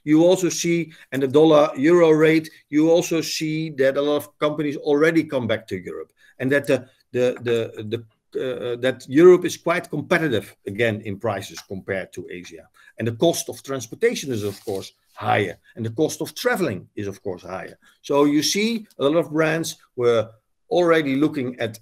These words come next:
Asia, they now look back to Europe again. Um, and, and, and, and one thing, because they want to source closer to home.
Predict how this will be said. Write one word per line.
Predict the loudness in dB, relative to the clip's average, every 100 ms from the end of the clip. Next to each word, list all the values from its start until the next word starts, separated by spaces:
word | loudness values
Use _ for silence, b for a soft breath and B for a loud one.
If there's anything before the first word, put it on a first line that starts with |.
| _
Asia, | 0 0 2 0 0 -2
they | -4
now | -2 -4 -4 -4 -6
look | -2 -2 0
back | 0 0 -2 -12
to | -6
Europe | -2 0 -2 -6
again. | -14 -16 _ _ b b b _ _ -4
Um, | -2 0 -2 -6 -10 -20 _ _ _ -20 -20 -20 _ _ _ _
and, | -4 -2
and, | -4 -6 -12
and, | -18 _
and | -8 -6
one | -4 -2
thing, | 0
because | 0 2 4
they | 4
want | 2 0
to | 0 -2 -12 _
source | -4 0 0 -2
closer | -4 4 4 4 -2
to | -2
home. | 2 2 2